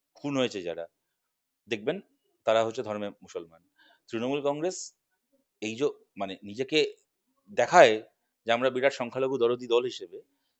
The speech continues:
এরা তো বিজেপি সরকারের মন্ত্রিত্ব করা দল, বিজেপিকে পশ্চিমবাংলায় ডেকে আনা দল। কিন্তু ব্যবহারিক ক্ষেত্রে এদের এই, এই, মানে, একদম তথ্য পরিসংখ্যান যদি আপনি দেখেন, তাহলে সত্যিই দলটা চরিত্র কি এবং সরকারের চরিত্র কি,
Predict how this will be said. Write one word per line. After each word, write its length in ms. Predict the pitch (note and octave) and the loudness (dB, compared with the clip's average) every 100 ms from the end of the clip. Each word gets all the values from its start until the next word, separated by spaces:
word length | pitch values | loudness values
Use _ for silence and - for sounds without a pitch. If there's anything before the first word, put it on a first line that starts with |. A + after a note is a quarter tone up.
| _ | _
এরা 160 | G2 A2+ | -4 -2
তো 160 | C#3+ - _ _ _ | -4 -6 _ _ _
বিজেপি 320 | G2+ A2 C3 | -10 -6 -4
সরকারের 320 | C3+ C3+ D3+ | 0 2 4
মন্ত্রিত্ব 360 | C3+ B2+ - D#3 | 2 -2 -10 -2
করা 160 | D#3+ D#3+ | 0 2
দল, 180 | G#3+ | -2
বিজেপিকে 360 | C#3 B2 C3 C3+ | -4 -12 -14 -14
পশ্চিমবাংলায় 540 | B2+ - C#3 C#3+ C#3+ | -14 -16 -12 -4 -2
ডেকে 200 | C3+ C3+ | -4 -6
আনা 140 | D#3 F3 | -6 -2
দল। 220 | A3 B2 - _ _ _ _ _ | -2 -4 -10 _ _ _ _ _
কিন্তু 200 | A#2+ C3 | -12 -6
ব্যবহারিক 500 | G#2 C3+ E3+ A3 A3 | 0 4 4 4 -2
ক্ষেত্রে 500 | - C3 - A2 D#3 _ _ _ _ G#2+ | -6 -8 -10 -10 -10 _ _ _ _ -4
এদের 240 | A#2 C#3 | 0 0
এই, 280 | A#2 C3+ C3+ | 0 -4 -4
এই, 260 | A#2 C3+ C#3+ _ _ _ _ | -4 -4 -8 _ _ _ _
মানে, 300 | _ G#2 G#2 | _ -8 -6
একদম 160 | G#2 C3+ | -4 -4
তথ্য 320 | C3 - E3 | -4 -4 -6
পরিসংখ্যান 540 | C#3+ C#3 D#3 D3+ E3 D#3+ _ | -6 -8 -8 -8 -8 -8 _
যদি 180 | A#2+ C#3 | -6 -4
আপনি 200 | C3 B2+ | -4 -4
দেখেন, 260 | G#2+ - A#2 - - _ - | -6 -4 -10 -14 -20 _ -6
তাহলে 340 | G#2+ C#3+ G3 - _ | -2 -2 -4 -8 _
সত্যিই 380 | - - F3 D#3 | -10 -8 -8 0
দলটা 260 | B2 B2 | 0 0
চরিত্র 360 | C#3 A#2+ A#2+ B2+ | -6 -8 -10 -16
কি 220 | - F#3+ A2+ | -14 -18 -12
এবং 120 | A2+ | -6
সরকারের 340 | - C3 E3 E3 | 0 2 2 -2
চরিত্র 360 | C#3 C#3 C3+ | -6 -10 -14
কি, 160 | - | -16